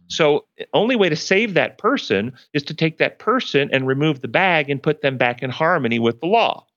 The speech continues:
Well, the entire species, because of Adam, now has a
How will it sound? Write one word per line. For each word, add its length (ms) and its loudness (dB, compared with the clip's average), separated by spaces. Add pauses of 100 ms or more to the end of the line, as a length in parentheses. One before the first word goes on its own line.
(380)
Well, 280 2
the 160 0
entire 320 0
species, 600 0
because 300 0
of 100 2
Adam, 400 0 (240)
now 160 2
has 260 -2
a 240 0